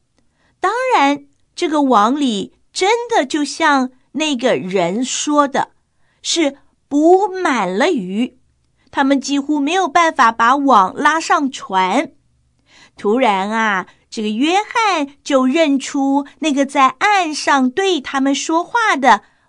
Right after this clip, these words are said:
陌生人就是耶稣，所以约翰就跟彼得说：“是主。”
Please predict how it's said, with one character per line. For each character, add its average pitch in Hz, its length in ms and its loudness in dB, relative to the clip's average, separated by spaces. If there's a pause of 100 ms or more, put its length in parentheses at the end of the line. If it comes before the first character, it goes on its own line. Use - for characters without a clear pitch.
陌 277 240 2
生 269 320 2
人 202 380 0 (260)
就 392 400 2
是 226 260 -4
耶 185 220 -4
稣， 196 380 -8 (640)
所 - 160 2
以 247 180 0
约 240 240 0
翰 233 420 -2
就 233 140 0
跟 240 260 -2
彼 220 140 -6
得 196 200 -4
说 262 400 -2 (160)
：“是 - 220 -2 (160)
主。” 240 760 -2